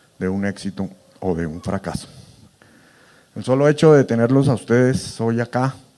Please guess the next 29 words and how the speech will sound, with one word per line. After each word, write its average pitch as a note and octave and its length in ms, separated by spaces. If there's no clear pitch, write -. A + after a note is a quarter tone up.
en G2 220
su F2 160
gran G2+ 260
mayoría G#2 540
en G#2 100
traje G2+ 300
de F#2+ 100
calle F#2 300
normal, F#2+ 580
algunos F#2 500
varios F#2+ 380
en F2+ 140
traje F2+ 320
formal C#3+ 500
incluso, F#2+ 460
es A#2+ 100
ya D#3 160
de D#3+ 80
por C3 220
sí C3+ 180
un C#3 160
símbolo C3 540
de G2+ 140
esa A2 200
doble A#2 380
condición F#2 560
de G2+ 100
este G2 220
premio. F2+ 360